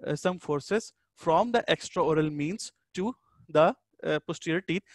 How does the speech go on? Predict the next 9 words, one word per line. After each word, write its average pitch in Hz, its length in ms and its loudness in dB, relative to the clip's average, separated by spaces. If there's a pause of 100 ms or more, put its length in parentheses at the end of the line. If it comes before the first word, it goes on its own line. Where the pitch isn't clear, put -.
(140)
so - 240 -4
that 180 240 4
we 180 80 -4
can 190 200 -6 (100)
stop - 460 2 (300)
the 190 280 -2
undesired 170 600 4
tooth 135 220 -8
movement. 123 340 -10